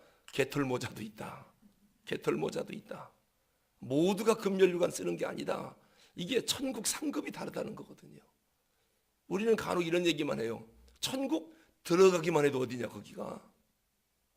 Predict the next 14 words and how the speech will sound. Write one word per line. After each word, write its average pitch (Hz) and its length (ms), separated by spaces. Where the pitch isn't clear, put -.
상급은 247 800
그건 160 260
바라지도 202 440
않고 - 480
그 254 160
아름다운 208 540
나라에 160 480
들어가기만 254 680
해도 190 200
어디냐. - 600
"난 139 120
상 185 240
없어도 170 300
좋다." - 560